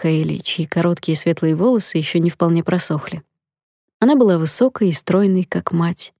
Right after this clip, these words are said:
и надела темно-синий комбинезон, из-за чего казалась еще выше. Блайт взяла сумку со столика в холле и направилась к двери. «Пойдем, я не хочу опаздывать». «Я сгораю от нетерпения».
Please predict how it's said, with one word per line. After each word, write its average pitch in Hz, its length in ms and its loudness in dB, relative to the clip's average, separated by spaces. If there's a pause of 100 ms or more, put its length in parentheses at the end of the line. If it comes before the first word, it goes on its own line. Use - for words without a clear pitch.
(300)
и 175 100 4
надела 175 380 4
темно-синий 170 580 2
комбинезон, 170 800 2
из-за 170 240 2
чего 220 220 0
казалась 170 420 0
еще 180 400 -2
выше. - 320 -6 (1200)
Блайт 247 220 0
взяла 165 300 0
сумку 170 320 -2
со - 120 0
столика 214 380 0
в - 40 -6
холле 285 360 0
и - 160 -2
направилась 190 560 0
к 180 100 -8
двери. 165 380 -2 (720)
«Пойдем, 175 760 2
я 185 160 4
не 185 100 4
хочу 196 300 0
опаздывать». 190 560 -2 (680)
«Я 190 120 -2
сгораю 202 420 4
от 180 80 0
нетерпения». 175 680 0